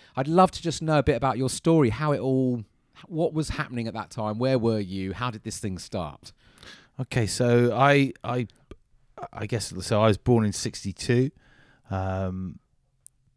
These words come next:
Speaker 2: if you were raving, I was loving punk and reggae when I was sixteen, fifteen, sixteen, seventeen. Um, I moved to Cornwall. I was, I grew up in Devon. I moved to Cornwall when I was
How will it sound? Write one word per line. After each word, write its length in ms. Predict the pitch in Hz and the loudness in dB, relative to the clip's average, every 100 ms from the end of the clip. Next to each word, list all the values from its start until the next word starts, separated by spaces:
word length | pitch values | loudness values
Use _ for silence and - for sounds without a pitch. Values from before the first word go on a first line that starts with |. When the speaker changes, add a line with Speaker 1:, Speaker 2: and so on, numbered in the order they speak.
| _ _ _ _ _ - 98 185 | _ _ _ _ _ -20 -20 -12
Speaker 2:
if 260 | 92 - | -12 -2
you 140 | 107 101 | 2 4
were 80 | 95 | 4
raving, 720 | 107 110 101 95 98 98 - - | 4 4 2 0 -2 -4 -8 -4
I 120 | 98 | 0
was 160 | 92 101 | 0 0
loving 340 | 95 92 92 _ _ _ | -2 -2 -8 _ _ _
punk 300 | - 101 - | -4 -4 -4
and 100 | 95 | 0
reggae 640 | 107 107 95 90 90 80 - | 2 2 2 0 0 -4 -6
when 160 | 90 | -2
I 140 | 95 95 | 0 2
was 440 | 90 80 - - _ _ - _ _ _ _ | 0 -2 -8 -16 _ _ -20 _ _ _ _
sixteen, 680 | - - - - 98 92 95 | -14 -12 -10 -4 0 0 -2
fifteen, 440 | 98 - 101 92 | -6 -4 -2 -2
sixteen, 440 | - - 101 92 | -6 -10 -4 -4
seventeen. 680 | 90 110 95 95 113 104 107 - _ _ _ _ - | -2 -2 -2 -2 0 0 0 -6 _ _ _ _ -2
Um, 800 | 98 98 98 98 101 98 98 95 _ _ | 0 2 2 2 0 -2 -4 -6 _ _
I 540 | - 98 98 101 98 95 | -4 0 2 2 2 0
moved 280 | 92 107 101 | 2 2 2
to 60 | - | -2
Cornwall. 560 | 131 127 120 120 117 | 2 2 4 2 2
I 60 | 104 | 2
was, 120 | 101 | -2
I 80 | - | -4
grew 180 | 90 113 | -4 -4
up 100 | 95 | -2
in 80 | 95 | -4
Devon. 380 | 85 120 117 113 | 0 2 4 4
I 80 | 104 | 4
moved 200 | 101 - | 2 0
to 40 | |
Cornwall 260 | - 113 107 | 0 2 2
when 100 | 107 | 2
I 80 | 107 | 0
was 180 | 101 | -2